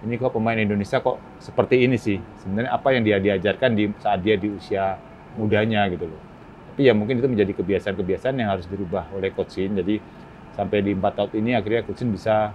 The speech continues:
kalau saya melihat kan, kalau dari disiplin pemain lebih, lebih, lebih baik ya, walaupun nggak sempurna, tapi saya lihat progresnya ada dan coach Shin saya lihat saat ini lebih, apa ya, lebih, lebih tenang, lebih tenang dalam arti, oh,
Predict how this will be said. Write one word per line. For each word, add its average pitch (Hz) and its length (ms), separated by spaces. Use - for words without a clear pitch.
kalau 104 240
saya 107 160
melihat 107 320
kan, 120 240
kalau 104 160
dari 98 160
disiplin 101 480
pemain 113 240
lebih, 98 320
lebih, 95 560
lebih 95 160
baik 104 240
ya, 104 80
walaupun 95 320
nggak 95 160
sempurna, 101 400
tapi 98 320
saya 101 160
lihat 113 160
progresnya 104 560
ada 117 400
dan 98 400
coach 107 160
Shin 123 80
saya 107 160
lihat 113 320
saat 104 320
ini 113 160
lebih, 98 560
apa 98 240
ya, 90 80
lebih, 95 400
lebih 104 240
tenang, 98 400
lebih 90 240
tenang 101 240
dalam 98 240
arti, 127 320
oh, 123 160